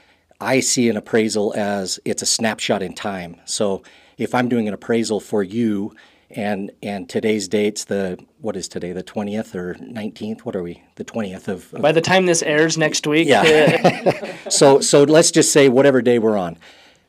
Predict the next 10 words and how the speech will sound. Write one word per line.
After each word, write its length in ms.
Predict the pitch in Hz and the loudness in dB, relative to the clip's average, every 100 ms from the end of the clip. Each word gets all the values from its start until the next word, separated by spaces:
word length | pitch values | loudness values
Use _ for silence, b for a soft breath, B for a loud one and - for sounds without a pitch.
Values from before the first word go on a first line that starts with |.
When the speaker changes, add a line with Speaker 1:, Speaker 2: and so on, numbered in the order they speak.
| - | -6
Speaker 1:
Um, 420 | 110 107 117 - | -2 -2 -2 -6
I, 240 | 113 127 156 | -8 -6 -2
my 260 | 123 131 160 | -2 0 0
job 420 | 117 113 107 107 | 2 0 0 -2
is 260 | 120 107 | -4 -4
to 100 | - | -2
look 280 | 107 120 127 | 0 0 2
at 140 | 113 - | 0 0
historical 600 | 117 - 127 120 113 101 | -2 -2 2 2 0 -8
data, 640 | 87 113 120 101 90 101 | -4 -2 -2 -2 -8 -12